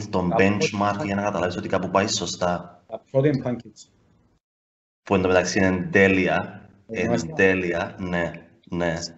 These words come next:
Speaker 2: Στα μια ημέρα, μια Κυριακή, πριν δύο χρόνια, τρία χρόνια, ε, ήμουν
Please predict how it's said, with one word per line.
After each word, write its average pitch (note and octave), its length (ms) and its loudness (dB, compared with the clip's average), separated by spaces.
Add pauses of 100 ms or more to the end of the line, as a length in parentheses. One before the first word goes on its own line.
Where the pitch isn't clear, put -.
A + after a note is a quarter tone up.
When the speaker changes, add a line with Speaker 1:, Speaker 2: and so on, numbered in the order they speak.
Speaker 2:
Στα C3+ 200 -2
μια C3+ 220 4
ημέρα, C#3+ 300 6
μια C3+ 140 4
Κυριακή, C3+ 760 2 (140)
πριν A#2+ 220 -2
δύο - 240 -2
χρόνια, B2+ 380 0
τρία A2 180 -2
χρόνια, B2+ 420 -2 (680)
ε, A#2+ 420 2
ήμουν C#3+ 200 8